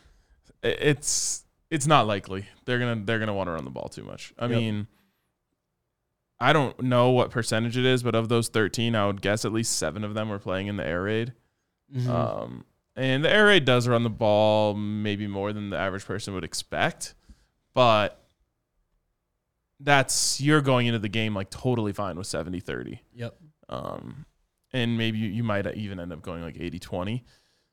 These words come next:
Speaker 1: No one wants to see that because they think it doesn't give us the best chance to win, which I would probably agree with. So I would say four thousand yards would be a
Speaker 2: You can get that.
Speaker 1: spectacular season for
Speaker 2: Mm.
Speaker 1: Shedeur Sanders.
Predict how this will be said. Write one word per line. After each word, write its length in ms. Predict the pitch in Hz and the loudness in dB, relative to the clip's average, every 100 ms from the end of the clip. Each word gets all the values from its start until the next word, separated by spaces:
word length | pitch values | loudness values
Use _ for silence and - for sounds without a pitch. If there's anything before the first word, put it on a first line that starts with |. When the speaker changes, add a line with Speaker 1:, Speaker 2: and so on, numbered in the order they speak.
| _ | _
Speaker 1:
No 160 | 139 151 | 4 8
one 160 | 151 | 8
wants 200 | 139 127 123 | 6 2 0
to 60 | |
see 220 | 117 120 | 0 0
that 260 | 113 110 98 | 4 4 2
because 280 | 107 117 101 | 0 -2 -2
they 100 | 107 | -2
think 240 | 117 110 | -2 -4
it 80 | 107 | -4
doesn't 240 | 104 104 107 | -4 -6 -4
give 180 | 107 | -4
us 160 | 98 - | -4 -6
the 80 | 98 | -4
best 220 | 98 - | -6 -4
chance 200 | 120 104 | -4 -2
to 60 | 110 | 0
win, 180 | 143 180 | 2 2
which 140 | 160 | 4
I 80 | 147 | 4
would 80 | 139 | 6
probably 280 | 143 123 123 | 4 4 2
agree 220 | 117 131 | 2 2
with. 180 | 135 123 | 2 2
So 320 | - 110 101 - _ _ _ _ _ _ _ _ _ _ _ _ _ - | 2 2 2 -2 _ _ _ _ _ _ _ _ _ _ _ _ _ 6
I 120 | 185 | 8
would 120 | 214 | 8
say 120 | 190 | 6
four 420 | 147 - 151 156 151 | 2 2 6 8 8
thousand 460 | 131 127 123 120 | 8 8 6 2
yards 460 | 110 104 101 101 104 | 4 6 6 2 0
would 160 | 101 104 | -4 -4
be 340 | 104 101 98 | -2 0 0
a 560 | 98 101 95 92 92 107 | 0 0 0 0 -2 -2
Speaker 2:
You 80 | 120 | -2
can 120 | 107 | -2
get 160 | 101 120 | 0 2
that. 200 | 104 - | 2 0
Speaker 1:
spectacular 760 | - - 104 104 104 101 98 | -8 -4 -4 -4 -6 -4 -4
season 420 | - 95 87 82 | -6 -6 -6 -8
for 260 | 113 113 78 | -6 -4 -4
Speaker 2:
Mm. 20 | |
Speaker 1:
Shedeur 320 | - - - | -6 -8 -8
Sanders. 420 | - 65 - - | -10 -12 -14 -14